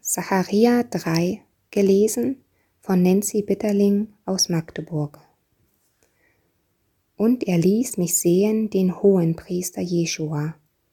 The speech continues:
wie er vor dem Engel des Herrn stand, und der Satan stand zu seiner Rechten,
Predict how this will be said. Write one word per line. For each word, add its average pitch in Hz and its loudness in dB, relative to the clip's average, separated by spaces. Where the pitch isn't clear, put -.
wie - -2
er 220 2
vor 175 0
dem 165 0
Engel 220 2
des - -6
Herrn 190 0
stand, 185 -6
und 190 -2
der 180 0
Satan 196 -2
stand 175 -4
zu 196 -8
seiner 175 -2
Rechten, 202 -6